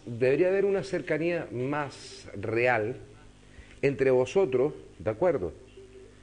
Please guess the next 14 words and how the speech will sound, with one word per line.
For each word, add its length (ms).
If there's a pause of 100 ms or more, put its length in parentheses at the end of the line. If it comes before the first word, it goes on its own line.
(420)
Que 260
ella, 420
eh, 360
aparte 440
de 220
darte, 540
eh, 760
las 180
explicaciones 680
que 140
ya 220
te 160
ha 100
dado, 380